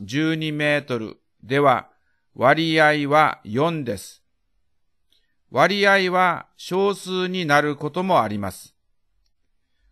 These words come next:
五メートルの一点五倍は、五かける一点五は七点五で、七点五メートルになります。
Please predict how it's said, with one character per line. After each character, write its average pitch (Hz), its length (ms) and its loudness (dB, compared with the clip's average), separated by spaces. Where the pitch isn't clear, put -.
五 151 160 2
メ 220 300 4
ー 214 80 -10
ト 165 120 0
ル 131 140 -2
の 143 340 0
一 165 120 -10
点 160 320 2
五 123 160 2
倍 147 340 4
は、 127 360 0
五 190 360 0
か 156 180 2
け 127 200 -4
る 147 240 -6
一 143 140 -10
点 131 360 -2
五 123 380 -2
は 135 360 2
七 147 420 2
点 117 480 -4
五 135 440 0
で、 - 380 -4
七 151 340 2
点 131 380 -4
五 120 160 -2
メ 165 260 0
ー 151 40 -4
ト 139 180 -6
ル 123 140 -4
に 160 160 -4
な 113 140 0
り 110 100 -4
ま 95 120 -8
す。 - 220 -20